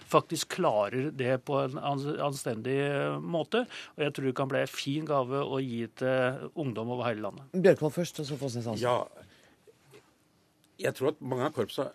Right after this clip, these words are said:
Speaker 3: ønsker seg noe mer enn marsjer, også på syttende mai. Eh,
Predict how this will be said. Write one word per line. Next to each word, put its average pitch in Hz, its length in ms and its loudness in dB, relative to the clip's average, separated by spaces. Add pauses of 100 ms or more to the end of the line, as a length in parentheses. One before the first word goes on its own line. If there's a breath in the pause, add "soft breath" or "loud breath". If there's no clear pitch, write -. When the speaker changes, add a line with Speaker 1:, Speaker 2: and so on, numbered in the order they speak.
(160)
Speaker 3:
ønsker 131 340 -2
seg 120 140 -4
noe 131 100 -2
mer 117 380 -2
enn 113 160 -2
marsjer, 120 360 -4
også - 360 -4
på 117 100 -8
syttende 107 380 -8
mai. 104 100 -12 (680 loud breath)
Eh, 151 300 10